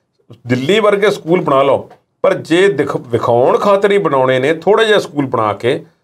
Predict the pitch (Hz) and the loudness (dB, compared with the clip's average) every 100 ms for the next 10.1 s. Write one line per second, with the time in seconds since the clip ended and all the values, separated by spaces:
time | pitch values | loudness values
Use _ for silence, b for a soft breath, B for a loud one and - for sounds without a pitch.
0 | b - 165 175 180 180 175 165 156 151 | b -4 -2 2 4 4 2 0 -2 0
1 | 123 117 117 107 104 127 208 220 208 190 | 0 2 0 0 0 0 0 0 2 2
2 | 135 139 151 143 123 110 110 131 131 117 | 2 2 2 2 -2 0 2 2 2 0
3 | 113 117 117 117 120 156 196 B _ 196 | 0 -4 0 0 0 -2 -4 B _ -2
4 | 233 214 175 135 123 113 113 - 113 104 | 0 0 0 2 2 2 0 -2 -4 -4
5 | 98 107 92 85 95 123 175 _ _ _ | -4 -6 -8 -6 -4 -4 -6 _ _ _
6 | _ - 131 113 123 135 147 147 156 120 | _ -2 -2 2 4 4 2 0 0 0
7 | 123 147 101 120 123 143 147 135 117 120 | -2 -6 -8 -4 -2 0 2 2 2 0
8 | 117 117 127 113 - - 117 120 120 113 | 0 -4 -8 -10 -14 -8 -4 0 0 -2
9 | 113 107 107 - 123 123 110 101 98 113 | -2 0 -2 0 2 2 2 2 0 -2